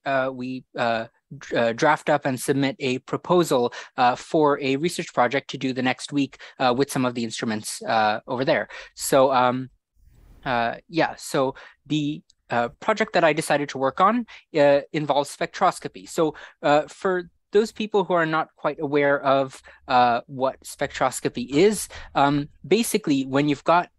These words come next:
uh, an electron that's around an atom that gets excited, um, and then gets, uh, uh, goes back to its initial state, it will emit, uh,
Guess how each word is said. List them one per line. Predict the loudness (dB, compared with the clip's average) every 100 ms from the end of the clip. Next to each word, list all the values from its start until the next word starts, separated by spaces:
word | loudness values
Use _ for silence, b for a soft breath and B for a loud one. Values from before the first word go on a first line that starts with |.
| -2
uh, | 2 2 0 -6 -6
an | -6 -2
electron | -2 -2 -2 0 2
that's | 0 -2
around | -2 0 0
an | -2
atom | -2 -2 -4
that | -6 -8
gets | -10 -10
excited, | -2 0 2 2 0 -10 B B
um, | 4 4 2 -4 -4
and | -2 -2
then | -2 -4 -8 -6
gets, | -4 -4 -8 -20 -8
uh, | -4 -4 -6 _
uh, | -6 -4
goes | -2 -2
back | 0 -2 -2
to | 0
its | 0 2
initial | -2 0 -4
state, | 2 2 2 -6 B
it | -6 2
will | 2
emit, | 4 4 4 0 -2 -14 -16 b
uh, | 2 4 2